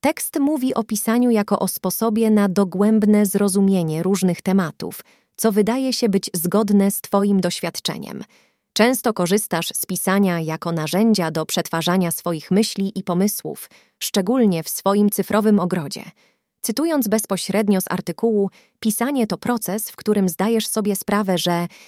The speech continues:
nie rozumiesz tego, o czym próbujesz rozmawiać. To jak lustro, które pokazuje ci, co wiesz,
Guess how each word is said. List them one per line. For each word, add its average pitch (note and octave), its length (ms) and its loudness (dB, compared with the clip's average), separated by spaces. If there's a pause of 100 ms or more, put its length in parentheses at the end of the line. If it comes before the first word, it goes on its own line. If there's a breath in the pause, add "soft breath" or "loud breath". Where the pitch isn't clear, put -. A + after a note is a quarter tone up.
(140 loud breath)
nie B3 200 6
rozumiesz A#3+ 520 2
tego, G3+ 480 -2 (180)
o A3 120 2
czym G#3 220 2
próbujesz F#3+ 460 0
rozmawiać. E3 680 -6 (640)
To F3+ 140 2
jak F#3 240 2
lustro, F3+ 520 0
które D#3+ 280 -6
pokazuje E3 640 -4
ci, G#3+ 400 -2 (300 soft breath)
co F#3 200 -2
wiesz, A3+ 540 -4